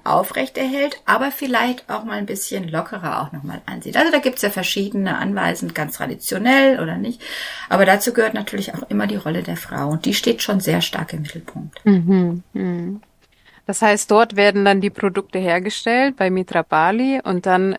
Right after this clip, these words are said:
Speaker 2: bist du
Speaker 1: Mhm.
Speaker 2: diejenige, die sie dann nach Deutschland bringt und dann, äh, ja, auch verkauft. Und ja, die Produkte, erzähl doch mal, was, was habt ihr denn da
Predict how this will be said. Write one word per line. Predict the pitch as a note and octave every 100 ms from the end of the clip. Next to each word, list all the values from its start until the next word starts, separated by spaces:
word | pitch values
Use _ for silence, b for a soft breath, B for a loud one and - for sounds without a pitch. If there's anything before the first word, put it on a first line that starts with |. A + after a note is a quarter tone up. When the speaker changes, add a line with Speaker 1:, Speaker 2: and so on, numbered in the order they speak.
| _
Speaker 2:
bist | G3 -
du | G3+ G#3+
Speaker 1:
Mhm. | A#3
Speaker 2:
diejenige, | A#3 G3 G3 G#3 G3 G3
die | F#3+ G3
sie | F#3
dann | F3 F3 E3+ - B B B -
nach | F#3 F#3
Deutschland | - F#3+ G3 - F3+ F3 -
bringt | F3 G#3 A#3+ C4 -
und | - F#3
dann, | F#3 F3+ F3+
äh, | - F3+ F3 E3+ E3+
ja, | E3 F3 - - -
auch | - D#3+ -
verkauft. | - F3 - F3 G#3+ C#4 - -
Und | F#3+ F3+ - B B B B B
ja, | F#3+ F#3+
die | G3
Produkte, | - G3+ G3+ A3+ C#4+ C#4
erzähl | G#3+ - G3+ F3+
doch | F3
mal, | E3+ D3 D3+ D#3+
was, | F3 - -
was | E3+ -
habt | F#3+ -
ihr |
denn | D#3+ D#3 D3
da | C3+ C#3